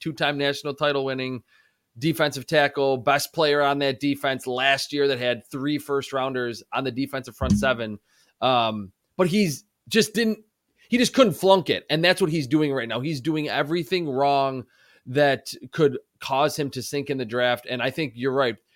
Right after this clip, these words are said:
As each day goes by, I mean, I don't really know what else he could do after the Georgia Pro Day to make it worse. Um,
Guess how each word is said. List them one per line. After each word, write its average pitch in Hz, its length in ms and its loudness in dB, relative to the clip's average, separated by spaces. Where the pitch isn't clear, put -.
As 135 260 -2
each 151 260 -8
day 156 200 4
goes 127 320 0
by, 165 360 4
I 143 60 2
mean, 135 180 -2
I 127 60 -4
don't 139 160 -6
really 147 220 -4
know 139 160 -2
what 131 120 0
else 131 200 -2
he 139 100 -8
could 113 160 -8
do 135 280 -2
after 120 320 -4
the 127 100 -4
Georgia 113 300 -6
Pro 127 220 -4
Day 131 180 -2
to 127 120 -12
make 110 240 -6
it - 140 -8
worse. 131 500 -6
Um, 107 340 -2